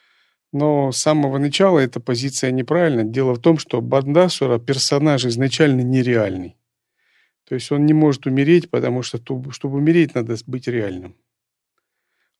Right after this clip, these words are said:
Он является формой невидения, поэтому все его рефлексии по этому поводу изначально беспочвены. Это подобно тому, как, а, вы во сне подрузи-, подружились с человеком, а потом вам просыпаться,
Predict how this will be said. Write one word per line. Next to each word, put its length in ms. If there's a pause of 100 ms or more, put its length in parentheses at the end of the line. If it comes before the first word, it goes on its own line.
(160)
Он 240
является 580
формой 480
невидения, 840 (140)
поэтому 420
все 320
его 400 (520)
рефлексии 600
по 160
этому 340
поводу 400
изначально 540
беспочвены. 720
Это 200
подобно 460
тому, 320
как, 320 (720)
а, 340
вы 400
во 180
сне 300
подрузи-, 520
подружились 640
с 20
человеком, 880
а 80
потом 320
вам 180
просыпаться, 800